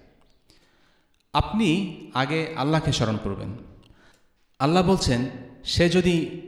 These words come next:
নিজে আমাকে স্মরণ করে, আমি নিজে তাকে স্মরণ করি।" খেয়াল করুন, এখানে কে আগে শুরু করেছে? আল্লাহ বলছেন যে যদি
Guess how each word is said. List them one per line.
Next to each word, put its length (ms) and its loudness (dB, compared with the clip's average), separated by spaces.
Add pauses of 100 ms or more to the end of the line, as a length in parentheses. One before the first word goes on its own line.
(120)
নিজে 240 2
আমাকে 300 2
স্মরণ 280 2
করে, 280 -2 (300)
আমি 220 0
নিজে 260 0
তাকে 260 -8
স্মরণ 340 -2
করি।" 160 -10 (840)
খেয়াল 200 8
করুন, 280 0 (520)
এখানে 320 4
কে 240 0
আগে 180 2
শুরু 200 0
করেছে? 340 -6 (920)
আল্লাহ 260 2
বলছেন 380 2
যে 460 -2 (340)
যদি 520 0